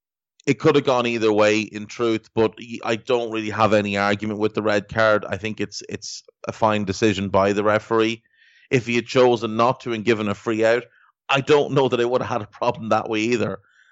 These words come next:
Uh, it was just one of those weird situations. I thought Villa had moments where they looked lively. They had moments where they looked a little bit inventive.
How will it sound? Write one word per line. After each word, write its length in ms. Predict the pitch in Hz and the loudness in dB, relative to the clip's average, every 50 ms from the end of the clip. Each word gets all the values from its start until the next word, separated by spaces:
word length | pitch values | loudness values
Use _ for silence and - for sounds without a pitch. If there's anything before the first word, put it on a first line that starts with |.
| _ _ | _ _
Uh, 280 | - 110 107 107 110 98 | 0 2 4 4 4 2
it 160 | 107 117 110 - | 0 -4 -6 -8
was 100 | 110 101 | -14 -8
just 240 | - 127 127 - | -4 -4 -4 -4
one 220 | - 113 120 123 117 | -4 -2 -2 0 0
of 80 | 110 | 2
those 360 | 101 113 113 110 107 104 98 - | 2 4 4 4 2 -2 -6 -4
weird 300 | 104 113 110 110 110 95 | -2 0 2 2 0 -2
situations. 840 | - 117 104 - 113 110 113 117 117 113 - - 95 92 87 - - _ _ _ _ _ _ _ _ _ _ _ _ _ _ _ _ _ _ _ _ _ | -6 -10 -6 -4 2 4 4 4 4 2 -2 -8 -12 -12 -12 -14 -18 _ _ _ _ _ _ _ _ _ _ _ _ _ _ _ _ _ _ _ _ _
I 140 | 139 139 | 2 2
thought 420 | 127 107 156 175 190 196 190 _ - | 2 4 4 4 4 4 2 _ -18
Villa 540 | 123 107 143 165 165 170 165 160 151 139 - | -4 2 4 4 4 6 4 4 4 2 0
had 280 | 113 117 127 131 117 120 | -4 -2 -2 -2 -2 0
moments 500 | 127 127 131 139 143 143 143 143 - - | 2 2 4 4 2 -2 -6 -8 -6 -4
where 120 | 135 123 | -4 -2
they 100 | 113 110 | -2 -2
looked 260 | 107 110 104 104 - | -2 -2 -2 -2 -2
lively. 640 | 107 101 104 107 107 104 110 113 113 110 107 117 _ _ _ | -2 0 0 0 0 0 0 0 0 0 -2 -8 _ _ _
They 100 | 110 104 | -2 0
had 140 | 104 104 | 0 -2
moments 420 | 101 107 110 117 120 120 120 117 - | 0 0 0 0 0 -2 -4 -4 -4
where 80 | 120 | -4
they 100 | 107 104 | -4 -2
looked 200 | 104 110 107 - | -2 -2 -4 -4
a 60 | 113 107 | -4 -4
little 180 | 110 - 90 | -4 -4 -2
bit 160 | 92 104 95 | -2 -2 -2
inventive. 800 | 95 98 98 90 98 98 104 110 107 - 123 120 117 - - _ | 0 -4 -2 2 2 4 4 2 2 2 0 0 -2 -10 -20 _